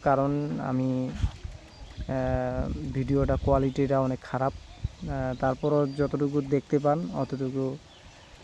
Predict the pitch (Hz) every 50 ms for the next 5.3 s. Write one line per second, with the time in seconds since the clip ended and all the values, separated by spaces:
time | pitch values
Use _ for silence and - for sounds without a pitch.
0 | - - - - 139 135 131 127 127 127 127 127 123 123 135 - - 131 135 123
1 | 131 131 131 131 127 123 127 - - - 143 165 180 - - - - - - -
2 | - - - - - - - - - - - - - - - - - - - -
3 | - - - - - - - - - - - - - - - - - - - -
4 | - - - - - - - - - - - - - - - - - - - 208
5 | 208 175 165 151 131 135